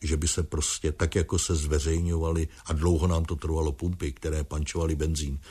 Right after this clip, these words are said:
mělo jednoznačně říct, které restaurace to byly, aby za to tvrdě zaplatili, co si dovolili, protože já si myslím, takovýmhle způsobem podvádět není možné a přiznám se, že když takto podváděli, tak rád bych věděl, co udělá finanční správa,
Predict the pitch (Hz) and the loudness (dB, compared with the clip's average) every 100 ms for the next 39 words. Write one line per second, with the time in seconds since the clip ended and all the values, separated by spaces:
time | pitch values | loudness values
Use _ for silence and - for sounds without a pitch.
0 | - - 85 80 80 71 78 80 85 78 | -18 -6 2 4 4 4 2 4 2 2
1 | 76 78 71 73 - 73 73 - 78 73 | 0 -2 -2 -2 0 0 0 0 -2 -2
2 | 71 80 73 71 67 69 - - - 85 | -2 -2 -2 0 -2 -4 -10 -6 2 4
3 | 87 107 87 80 90 87 90 80 69 71 | 4 4 2 2 4 4 4 2 -2 -4
4 | - 73 73 - - - - 80 82 73 | -4 -6 -6 -8 -16 -8 -2 0 0 0
5 | 73 76 73 71 71 71 - 67 73 - | 0 0 -2 -4 -6 -6 -2 0 0 0
6 | 78 76 - 80 80 - - - 82 98 | 0 -2 0 0 0 -6 -8 -2 0 2
7 | 92 92 - 82 - 87 87 80 78 73 | 2 2 0 -4 -2 0 2 0 0 -2
8 | 69 65 71 - - - _ 80 82 90 | -2 -4 -8 -10 -20 -20 _ 0 4 4
9 | 85 71 73 73 76 - 78 - 80 80 | 4 0 -2 -4 -6 -10 -8 -2 0 2
10 | 82 82 80 78 78 71 76 - 107 - | 2 2 0 -2 -2 -2 -4 -2 -4 0
11 | 110 87 80 78 73 73 73 76 76 80 | 0 0 0 0 -2 -2 -4 -4 -2 0
12 | 80 82 80 76 76 78 - 78 82 78 | 2 2 2 0 0 -2 -2 -2 0 0
13 | 80 78 78 - 80 - 76 71 69 | 0 -2 -2 -2 -4 -2 -4 -4 -4